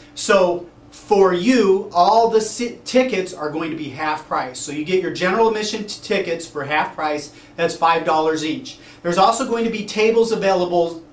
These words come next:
those seat eight. So get your group together to get yourself a table, and you can talk to Mister Fullenkamp, uh, Missus Ingram, uh, about those tables, and they're gonna give you an excellent deal on that. So go ahead and work your groups out together. Um,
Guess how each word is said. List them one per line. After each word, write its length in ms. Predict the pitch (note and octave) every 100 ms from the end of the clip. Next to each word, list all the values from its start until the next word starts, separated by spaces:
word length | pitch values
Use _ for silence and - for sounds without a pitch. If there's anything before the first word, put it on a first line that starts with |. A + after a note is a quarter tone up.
| C3
those 380 | F3 G#3+ A3+
seat 300 | - A3 G3+ G3
eight. 320 | F3 D3+ - - - -
So 240 | - F#3 E3+
get 220 | F#3+ F#3+
your 100 | B3+
group 220 | B3 B3+
together 580 | B3 A3 G3+ G3+ G3 - -
to 120 | E3
get 240 | - B3+ A3
yourself 380 | G#3 G#3+ G3+
a 60 | G#3
table, 500 | - F3 F3 F3 E3+ - D#3+
and 100 | F#3
you 80 |
can 120 | G#3+ F#3+
talk 280 | F#3 F3+ F3+
to 80 |
Mister 400 | C#3 D#3+ E3+ A#3+
Fullenkamp, 680 | A3+ G3+ G3 F#3+ F3+ F3 F3+ - - -
uh, 340 | E3 D#3+ E3+ E3+
Missus 320 | G3 A3+ G#3
Ingram, 580 | G3+ F#3 F3 E3+ F3 - - -
uh, 280 | F3 F3 -
about 340 | F3 F3+ F3
those 200 | F3+ F3
tables, 400 | F3 F3+ F3 F3
and 120 | E3+ E3
they're 100 | F3+
gonna 160 | F3
give 180 | D#3 F3
you 160 | E3+ D#3
an 160 | C#3+
excellent 500 | F#3 F3 - F#3 F3+
deal 220 | E3+ F3 D#3+
on 160 | D3+
that. 260 | C#3+ C#3+ -
So 200 | - C#3+
go 180 | D3 F3+
ahead 240 | F3+ E3+
and 80 | D#3
work 200 | E3 E3
your 100 | E3
groups 320 | D#3 D#3+ D#3+
out 180 | E3 D#3+
together. 460 | D#3 D#3 D#3 C3 - - - - - -
Um, 540 | - E3 F3 E3+ D#3+